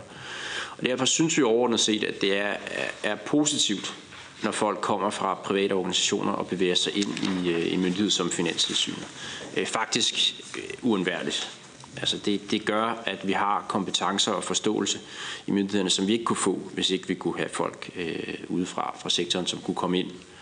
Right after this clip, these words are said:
og, øh, og sidde i, øh, i, i Finanstilsynet. Så <clears throat>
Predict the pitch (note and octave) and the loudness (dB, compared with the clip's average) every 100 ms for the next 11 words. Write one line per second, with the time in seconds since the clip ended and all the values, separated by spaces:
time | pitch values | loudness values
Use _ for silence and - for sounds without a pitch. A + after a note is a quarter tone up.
0 | - - - - - - F2+ E2+ D#2+ D#2+ | -14 -12 -12 -14 -12 -2 0 2 0 0
1 | - - F2+ F#2 G2+ - - E2+ D#2+ D#2+ | 0 0 2 2 0 -2 -4 -2 -2 -2
2 | D#2+ - - E2 - - - - - - | -4 -6 -6 -6 -4 -4 -2 -2 -2 -2
3 | - - - - - - - - - - | -4 -6 -12 -14 -10 -8 -6 -8 -8 0
4 | - A2+ G#2 F#2+ - - - - - - | 2 4 4 2 -2 -12 -16 -20 -18 -18
5 | - - - - - - | -18 -20 -20 -20 -14 -4